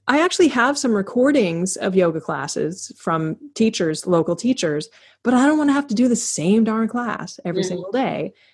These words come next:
Speaker 1: And I
Speaker 2: Right.
Speaker 1: also don't always wanna do an hour-long class.
Speaker 2: Right.
Speaker 1: So I
Speaker 2: Ooh.
Speaker 1: went up
Speaker 2: <laughs>
Speaker 1: in the, uh, I, whatever it is, the iTunes, Apple Store, whatever it is, the App Store, and I found an app called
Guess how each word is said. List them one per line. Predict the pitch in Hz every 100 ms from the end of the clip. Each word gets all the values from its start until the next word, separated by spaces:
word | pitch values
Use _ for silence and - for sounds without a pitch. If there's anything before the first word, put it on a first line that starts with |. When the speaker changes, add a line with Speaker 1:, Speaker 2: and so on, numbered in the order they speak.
| 269
Speaker 1:
And | 294
I |
Speaker 2:
Right. | 320
Speaker 1:
also | 339 349 269
don't | 262
always | 254 254 233
wanna | 220 214
do | 202 202
an | 208
hour-long | - 220 254 233 180 160 165
class. | 165 285 294 - - - - _ -
Speaker 2:
Right. | 175 170 160 156 156 156 -
Speaker 1:
So | - - - 185 233 277 220 151 131 143 165 233 285 285 247 _ 156 147 180
I | 175
Speaker 2:
Ooh. | 175 175
Speaker 1:
went | 160 170 196 247
up | 285 311 - _
Speaker 2:
<laughs> | _ 233
Speaker 1:
in | 226 214 226 247 240 - -
the, | 226 240 247 233 -
uh, | 202 196 190
I, | - 202 202
whatever | 196 185 175
it | 165
is, | 160 151
the | 165
iTunes, | 156 165 185 170 160
Apple | 156 160 156
Store, | - - 160 147 143
whatever | 151 147
it | 139
is, |
the | 156 190
App | 180
Store, | - - 156 160 208 - _ _ _ -
and | 196
I | 196 202
found | 196 - 330 220 170 170
an | 180 175
app | 160 208 240 -
called | - 165 160 165 170